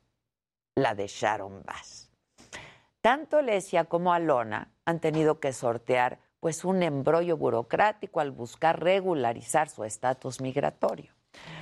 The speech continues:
Pero Sharon se movilizó en redes sociales para que el caso se hiciera viral y lo logró. La petición de ayuda de Sharon llegó al Ministerio de Relaciones Exteriores de Israel.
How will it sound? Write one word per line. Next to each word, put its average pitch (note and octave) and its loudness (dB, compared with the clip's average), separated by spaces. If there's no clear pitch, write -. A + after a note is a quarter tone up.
Pero F#3+ 4
Sharon A3+ 2
se G#3 -4
movilizó D3 2
en D3 -6
redes C3 0
sociales C3 -2
para A2+ 0
que - -8
el A#2 -4
caso C#3+ -4
se G#2+ -4
hiciera A#2+ 0
viral D#3+ 2
y A#3+ -6
lo G#3+ 0
logró. B2 -2
La F#3+ 4
petición A3+ 0
de A2 2
ayuda C3+ 4
de B2 0
Sharon D3 0
llegó C3 0
al C#3+ 2
Ministerio D3+ 0
de A2 0
Relaciones A#2+ -2
Exteriores A2+ 0
de - -2
Israel. - -4